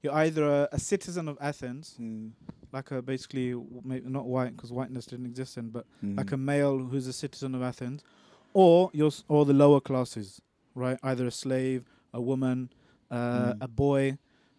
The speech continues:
Speaker 1: uh, who, who, you know, maybe a child of a citizen of Athens or whatever, that kind of
Speaker 2: Mm-hmm.
Speaker 1: stuff. But an adult male or s-, citizen of Athens, um, he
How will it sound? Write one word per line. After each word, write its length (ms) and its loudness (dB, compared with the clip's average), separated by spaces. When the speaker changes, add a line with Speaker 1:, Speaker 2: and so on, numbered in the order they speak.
Speaker 1:
uh, 220 -6
who, 360 -6
who, 120 -8
you 60 -4
know, 60 -4
maybe 220 -6
a 100 -4
child 380 -4
of 80 -6
a 60 -6
citizen 400 -8
of 60 -6
Athens 300 -8
or 40 -8
whatever, 280 -8
that 180 -8
kind 140 -6
of 80 -4
Speaker 2:
Mm-hmm. 60 0
Speaker 1:
stuff. 160 -6
But 140 -4
an 80 -20
adult 420 0
male 500 -2
or 140 0
s-, 180 -6
citizen 380 -8
of 100 -8
Athens, 460 -8
um, 300 -4
he 540 0